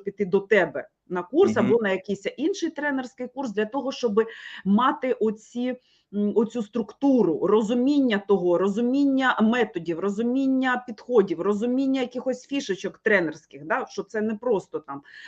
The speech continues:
Speaker 1: прочитати якусь лекцію. А, і,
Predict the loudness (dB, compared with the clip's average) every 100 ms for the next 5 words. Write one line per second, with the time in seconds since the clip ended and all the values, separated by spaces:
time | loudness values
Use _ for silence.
0 | -6 -6 -4 -2 -2 0 0 0 -4 -6
1 | -4 -4 -6 -14 -14 -14 _ -20 -20 -6
2 | 2 4 6 4 0 -2 0 0